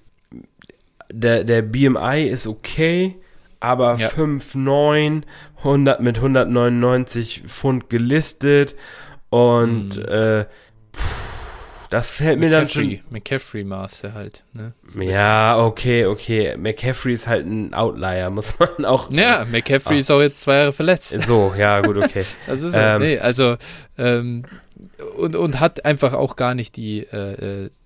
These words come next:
Speaker 2: die Load von McCaffrey. Ich glaub, also McCaffrey war ja brutal am College,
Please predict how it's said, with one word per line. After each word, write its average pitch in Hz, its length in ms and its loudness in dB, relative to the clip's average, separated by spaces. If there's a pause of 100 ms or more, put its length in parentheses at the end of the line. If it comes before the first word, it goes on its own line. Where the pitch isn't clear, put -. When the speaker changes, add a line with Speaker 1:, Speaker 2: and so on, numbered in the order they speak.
(120)
Speaker 2:
die 107 80 -6
Load 107 260 -2
von 98 180 -12
McCaffrey. 104 380 -14
Ich - 60 -16
glaub, 117 260 -4 (100)
also 117 180 -4
McCaffrey 110 440 -6
war 107 80 2
ja 101 80 0
brutal 107 400 -2
am 101 100 -8
College, - 340 -12